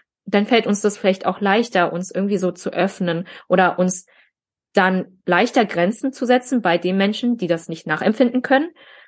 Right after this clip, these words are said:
und zu sagen, die, die, die, das passt vielleicht für den Moment nicht und uns da hingegen zu fokussieren bei den Menschen,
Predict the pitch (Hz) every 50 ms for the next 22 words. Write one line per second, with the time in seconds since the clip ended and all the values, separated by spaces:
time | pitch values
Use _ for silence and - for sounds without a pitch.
0 | _ _ _ _ - 202 202 - 214 196 196 180 98 139 196 196 - 208 208 208
1 | 208 202 196 190 180 - - _ _ _ _ _ _ - 208 190 - 202 196 190
2 | - - 196 190 - - 254 285 - - - - 202 185 - - - - 180 180
3 | 180 175 175 170 175 175 - - 196 220 - - - - - - _ - 196 -
4 | - 190 190 - - - 190 185 196 208 214 226 220 208 220 196 214 208 214 208
5 | 202 202 202 - - - _ - - 202 - 202 - 196 196 - - - 208 196
6 | 196 190 - 175 175 190 185 185 190 190 - 208 190 185 185